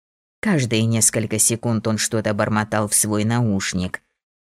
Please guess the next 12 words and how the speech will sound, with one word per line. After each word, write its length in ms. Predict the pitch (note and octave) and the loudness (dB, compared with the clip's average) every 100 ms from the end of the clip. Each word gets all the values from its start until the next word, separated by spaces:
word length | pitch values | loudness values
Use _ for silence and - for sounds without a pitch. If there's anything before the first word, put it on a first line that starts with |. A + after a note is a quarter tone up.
| - | -4
Мне 260 | A#2 A2+ G#2+ | 0 0 0
представилось, 760 | A2+ - - D3 D#3 A2+ G#2 | 0 0 0 0 0 0 0
что 220 | - A#2 | -2 0
он 140 | A2 A2 | -2 0
переговаривается 1000 | A2+ A2 A2+ A2 A2 G2+ G#2 G#2 - G#2+ | 0 0 0 0 0 0 0 0 0 2
со 160 | A#2 | 2
своими 480 | - G#2+ A2 G#2 G#2 | 0 0 0 0 0
коллегами, 800 | G#2+ B2 A#2+ G#2+ G2 G2+ F#2+ F#2+ - _ _ _ _ | 0 0 0 0 0 0 0 -2 -6 _ _ _ _
офицерами 720 | A2 A2+ A2+ - F#3 A2+ G2+ | -6 -2 0 0 2 2 2
Чои 400 | G#2+ - A2 G#2 | 0 0 2 0
и 180 | G#2 B2 | 0 0
Доннелли, 640 | A#2+ A2 G#2 G2+ G2+ F#2 | 0 2 2 0 0 -4